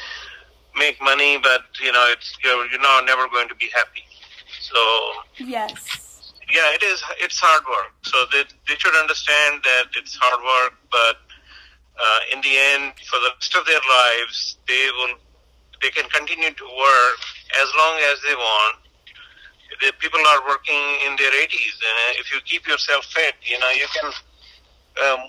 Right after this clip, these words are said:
Speaker 1: there is not too much, uh, new coming out. So, like, for example, in, uh, I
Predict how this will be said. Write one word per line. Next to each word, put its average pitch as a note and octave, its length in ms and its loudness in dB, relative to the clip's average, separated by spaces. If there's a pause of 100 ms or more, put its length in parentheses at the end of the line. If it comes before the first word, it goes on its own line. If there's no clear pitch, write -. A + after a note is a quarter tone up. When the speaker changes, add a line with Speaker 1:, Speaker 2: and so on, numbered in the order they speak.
(360)
Speaker 1:
there E3+ 80 0
is - 180 -8
not F3 320 2
too F3 120 -8
much, E3 500 0 (160)
uh, C3 320 2 (100)
new D3+ 300 0
coming C#3 260 -4 (280)
out. B2 180 0
So, B2 400 4 (1000)
like, C3+ 240 2
for C#3 80 2
example, C#3+ 480 0
in, A#2+ 100 0 (160)
uh, A2+ 380 6 (540)
I C#3+ 200 0